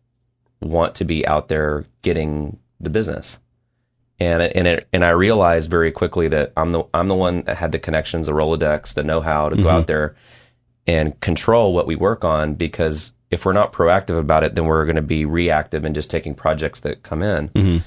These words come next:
Speaker 1: But I wanted to have some kind of, um, way of going after things that we really want, that the team really wanted to do. And, um, but I, you know, I still, I still battle with it a lot. You know, w-, you know, I'll ask the team,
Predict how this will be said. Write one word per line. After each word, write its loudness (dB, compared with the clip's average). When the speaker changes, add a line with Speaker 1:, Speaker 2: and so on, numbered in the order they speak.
Speaker 1:
But 2
I 6
wanted 2
to -2
have 0
some -4
kind 0
of, -4
um, -2
way 2
of -2
going -2
after -8
things -10
that -8
we -4
really 2
want, -4
that -4
the -2
team -2
really 0
wanted -8
to -8
do. -8
And, 4
um, 2
but 2
I, 4
you 2
know, 6
I 4
still, -2
I 2
still 0
battle 2
with -2
it -2
a -2
lot. -2
You -8
know, -2
w-, -4
you 0
know, 0
I'll 2
ask 0
the -4
team, -4